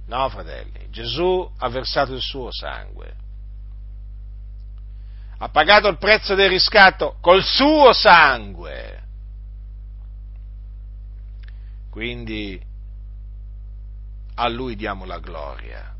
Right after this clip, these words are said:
giustamente, a chi se no? Infatti dice: A lui siano la gloria e l'imperio studiamoci, fratelli nel Signore, di dare gloria al Signore Gesù Cristo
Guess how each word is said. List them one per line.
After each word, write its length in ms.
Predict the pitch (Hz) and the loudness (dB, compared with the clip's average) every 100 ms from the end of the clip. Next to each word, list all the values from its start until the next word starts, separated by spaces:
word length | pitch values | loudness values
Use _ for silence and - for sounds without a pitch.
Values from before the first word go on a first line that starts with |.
| - - - - - | -12 -14 -12 -12 -12
giustamente, 1120 | 101 101 - - 98 90 80 - - 101 - - | -12 -12 -10 -10 -10 -10 -12 -12 -14 -14 -14 -14
a 140 | - 82 | -12 -12
chi 300 | - 71 65 - | -12 -12 -14 -14
se 220 | - 65 | -14 -14
no? 240 | 62 53 - - - - - - - - | -14 -14 -14 -14 -14 -14 -14 -14 -14 -8
Infatti 340 | - 143 - | 0 2 2
dice: 300 | 139 165 - | -4 -4 0
A 40 | 143 | 0
lui 220 | 160 190 | 2 0
siano 340 | - 185 175 | 2 2 4
la 140 | 170 165 | 4 4
gloria 380 | 147 190 185 | 6 6 6
e 40 | 175 | 4
l'imperio 840 | 170 165 175 165 135 98 65 52 - - - - - - - - | 0 -2 0 2 2 -2 -10 -14 -14 -16 -16 -16 -16 -16 -16 -10
studiamoci, 600 | - 185 220 202 180 143 | -4 4 6 6 2 -4
fratelli 400 | 151 160 190 190 | -2 2 4 4
nel 160 | 190 185 | 2 4
Signore, 480 | - 185 185 156 | 4 4 2 2
di 100 | 151 | 2
dare 300 | 156 180 180 | 6 6 6
gloria 400 | 170 180 175 156 | 6 8 8 8
al 80 | 151 | 2
Signore 400 | - 151 170 165 | 0 -2 -2 0
Gesù 260 | 151 160 151 | -2 -4 -6
Cristo 760 | 151 160 139 - - 67 50 | -2 -2 -2 -4 -6 -10 -14